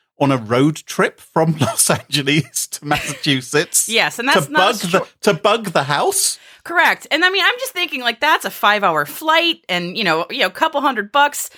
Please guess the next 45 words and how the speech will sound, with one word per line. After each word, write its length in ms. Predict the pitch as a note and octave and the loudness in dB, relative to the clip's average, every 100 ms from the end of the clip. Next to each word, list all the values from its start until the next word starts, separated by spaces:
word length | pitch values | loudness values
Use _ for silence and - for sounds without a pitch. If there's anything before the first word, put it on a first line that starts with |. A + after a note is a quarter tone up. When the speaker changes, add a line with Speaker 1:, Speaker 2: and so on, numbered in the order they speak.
| - | -6
Speaker 2:
They 100 | G3+ | -2
wanted 240 | G#3 C4 B3 | 0 0 0
to 80 | A3+ | 0
actually 280 | G3+ - | 0 -4
break 340 | F3+ F#3 G3 G3 | -4 0 0 -2
into 260 | G3+ - | -8 -6
their 160 | E3 D3+ | -4 -2
garage 460 | C#3+ C#3 D#3+ E3+ F3 | -2 2 4 4 2
Speaker 1:
Right. 240 | D3+ - - | -2 -8 -10
Speaker 2:
and 120 | - D#3 | -6 0
bug 240 | E3+ E3 | 0 -2
the 80 | D3 | -10
cars 640 | - E3+ D#3 B2 A#2 - | -2 2 4 2 0 -6
of 200 | - C3+ | -8 -8
this 120 | C3+ | -8
couple. 360 | - E3 C#3 B2+ - - - - | -2 -2 -2 -6 -8 -20 -14 -2
And 240 | A#3+ B3 - _ - | 0 0 -4 _ -8
the 160 | G#3+ B3+ | -2 -2
whole 440 | - E4 G4 A4 | 2 4 6 6
reason, 720 | F#4+ G4 A#4 D#4 G3 C#3+ C#3+ _ _ - | 4 4 2 2 0 -2 -6 _ _ -8
I 20 | |
mean, 160 | B3 C4+ | -4 0
nothing 280 | E4+ F#4+ C#4 | 0 0 -4
can 100 | F#3 | -2
justify 460 | D3+ - C#3 B2 | -2 -4 -4 -4
this, 160 | G#2+ - | -4 -8
just 140 | C4 | -10
to 60 | F#3 | -12
be 120 | C3 | -12
clear. 280 | - G#2 E2+ - - - | -10 -10 -10 -14 -20 -4
But 160 | A3 - | -2 -2
in 80 | A3+ | -4
the 80 | A3+ | -2
minds 340 | A#3 D4 C#4+ | -2 -2 0
of 60 | A#3+ | 2
Speaker 1:
<laughs> 20 | |
Oh, 80 | C#3 | 2
Speaker 2:
these 140 | G#2 | 2
Speaker 1:
oh, 80 | C4 | -2
Speaker 2:
eBay 300 | B3+ F3 A2 | 0 0 0
Speaker 1:
I 20 | |
thought 160 | - F3+ | 0 0
it 80 | - | 0
Speaker 2:
people, 160 | D4+ | 0
Speaker 1:
was. 300 | - - - | -2 -4 -14